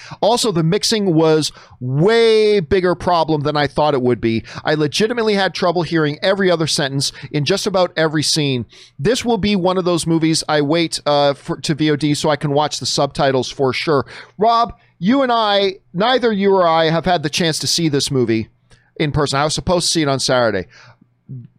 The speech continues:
Two of the big criticisms we're hearing coming out. It's very convoluted and difficult, and difficult to follow for, for some people. But the second has been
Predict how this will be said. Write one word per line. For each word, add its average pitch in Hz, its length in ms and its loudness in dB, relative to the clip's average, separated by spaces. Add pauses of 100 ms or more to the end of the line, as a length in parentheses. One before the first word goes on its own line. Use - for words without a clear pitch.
(160)
Two 240 240 2
of 240 60 0
the 220 80 -2
big 208 180 0
criticisms 165 640 -2
we're 147 100 0
hearing 139 220 0
coming 123 280 -4
out. 90 220 -4 (540)
It's 131 180 -4
very 156 320 0
convoluted 170 560 0
and 147 80 -4
difficult, 147 460 -4
and 135 120 -2
difficult 143 360 -2
to 123 60 -10
follow 123 300 2
for, 113 300 -2
for 117 200 -4
some 110 240 -4
people. - 360 -10 (960)
But 143 120 -4
the 139 80 -6
second 214 400 -2
has 175 140 -2
been 135 360 0